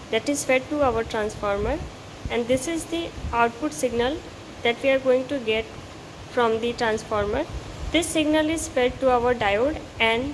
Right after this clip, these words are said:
then after passing through the diode, we are going to get this kind of signal,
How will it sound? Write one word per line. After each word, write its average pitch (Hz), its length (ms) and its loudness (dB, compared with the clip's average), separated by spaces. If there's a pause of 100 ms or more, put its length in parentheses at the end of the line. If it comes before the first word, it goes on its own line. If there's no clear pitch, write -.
then 233 280 0 (140)
after 240 400 2
passing 269 420 0
through 254 240 -10
the 262 140 2
diode, 226 320 0 (100)
we 254 80 4
are 247 100 4
going 240 220 4
to 262 120 -2
get 214 220 -2 (560)
this 247 200 0
kind 202 260 0
of 220 100 -2
signal, 214 420 -2